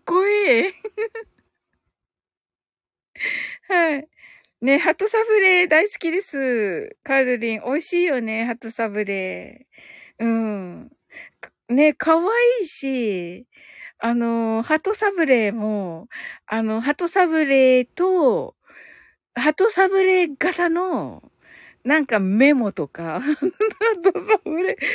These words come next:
鳩サブレー型の、サ-、サブレーソフトクリームありますと。そうなのか。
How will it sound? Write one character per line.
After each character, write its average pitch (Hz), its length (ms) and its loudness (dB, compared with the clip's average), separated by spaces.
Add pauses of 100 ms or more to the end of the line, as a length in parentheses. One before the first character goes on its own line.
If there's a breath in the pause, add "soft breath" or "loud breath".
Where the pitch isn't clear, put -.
(200 loud breath)
鳩 320 360 -2
サ 370 240 -2
ブ 359 160 -2
レ 359 220 0
ー 302 120 -6
型 320 320 -2
の、 311 500 -6 (520 loud breath)
サ-、 330 200 0 (280 loud breath)
サ 349 200 4
ブ 339 120 2
レ 480 140 6
ー 440 40 0
ソ 466 140 0
フ - 60 -10
ト 415 100 0
ク 392 100 -2
リ 392 140 2
ー 381 40 2
ム 294 120 2 (100)
あ 320 180 0
り 392 140 -6
ま 392 260 -6
す - 180 -18
と。 - 100 -20 (340 loud breath)
そ 381 380 2
う 349 80 0
な 240 80 0
の 208 120 -6
か。 - 560 -16